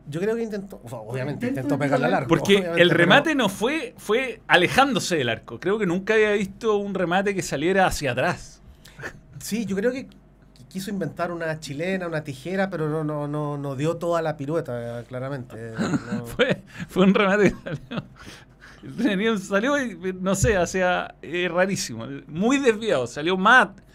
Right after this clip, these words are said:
Speaker 3: salió por el lateral más atrás del área, increíblemente desviado.
Speaker 1: Jugando por la U hizo un gol de chilena contra Huachipato
Speaker 3: El
Speaker 1: en
Speaker 3: mejor gol de su carrera, un golazo.
Speaker 1: Pero fue más o menos de esa misma distancia. Yo creo que quiso, quiso emular esa, esa jugada.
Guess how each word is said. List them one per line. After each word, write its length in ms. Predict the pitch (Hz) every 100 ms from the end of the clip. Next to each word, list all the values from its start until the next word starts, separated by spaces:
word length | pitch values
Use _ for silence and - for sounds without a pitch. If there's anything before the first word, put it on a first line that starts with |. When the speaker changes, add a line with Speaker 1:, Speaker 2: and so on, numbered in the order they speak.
| - - -
Speaker 3:
salió 340 | - 156 208 240
por 160 | 214
el 120 | 190 180
lateral 340 | 170 190 240
más 320 | 202 233 220
atrás 320 | 240 208 208
del 140 | 202 185
área, 340 | 123 107 110 -
increíblemente 840 | 139 131 160 185 214 208 214 196
desviado. 420 | 196 165 151 131 104
Speaker 1:
Jugando 480 | - 156 175 208
por 120 | 214 196
la 140 | 170
U 140 | 208
hizo 160 | 233 226
un 100 | 208
gol 240 | 202 208
de 120 | 190 165
chilena 560 | 160 165 190 180 180
contra 340 | 170 156 156 156
Huachipato 480 | 151 151 131 127 151
Speaker 3:
El 80 |
Speaker 1:
en 60 | 127
Speaker 3:
mejor 280 | 127 156 151
gol 160 | 151
de 120 | 147 131
su 120 | 117
carrera, 460 | 107 190 110 95 98 107
un 80 | 117
golazo. 480 | 107 147 131 - 95 -
Speaker 1:
Pero 120 | 135
fue 140 | 123 170
más 160 | 196
o 40 | 190
menos 200 | 214 196
de 100 | 190
esa 200 | 196 185
misma 280 | 208 214 208
distancia. 440 | - 240 196 143
Yo 100 | 147
creo 160 | 156 165
que 120 | 160
quiso, 760 | 175 - 180 170 175 170 170 160
quiso 200 | 156 180
emular 340 | 170 165 175
esa, 440 | 175 156 160 160 151
esa 160 | 151 156
jugada. 400 | - 147 101